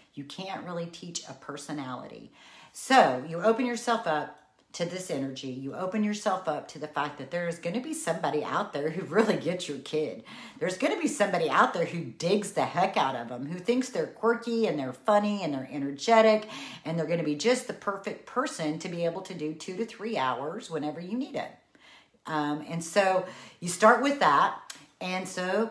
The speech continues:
then you're gonna meet this person, or you're gonna find them through social media, or you find them maybe through Angie's List. And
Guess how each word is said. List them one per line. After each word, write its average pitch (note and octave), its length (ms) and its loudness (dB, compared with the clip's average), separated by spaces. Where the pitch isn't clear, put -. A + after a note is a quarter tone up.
then F3+ 380 -4
you're F#3+ 140 -4
gonna G#3+ 100 6
meet B3+ 240 4
this D#3+ 180 -2
person, C3+ 400 -8
or C3+ 40 0
you're D#3+ 200 -2
gonna F3+ 140 -6
find G3 260 4
them A#3 140 2
through A#3 140 -2
social A#3 340 0
media, G#3 420 0
or C3+ 60 -2
you D3 160 -4
find F3+ 260 -4
them F#3 140 -8
maybe F#3 240 -8
through G3 520 -4
Angie's G3+ 580 0
List. D3 320 -8
And F#3 160 -8